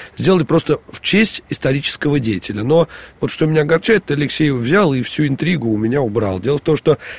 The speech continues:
я хотел рассказать очень трогательную историю о том, как, а,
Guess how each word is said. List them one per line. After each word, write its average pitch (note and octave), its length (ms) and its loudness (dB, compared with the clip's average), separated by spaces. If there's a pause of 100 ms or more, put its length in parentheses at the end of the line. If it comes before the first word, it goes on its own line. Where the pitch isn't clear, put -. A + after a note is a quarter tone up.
(100)
я C#3+ 100 0
хотел C#3 320 0
рассказать C3 360 -2
очень A#2 240 -4 (260)
трогательную A#2+ 560 -2
историю D3 320 0
о G#2 40 -2
том, G#2 180 -2
как, - 260 -6 (400)
а, G#2 340 0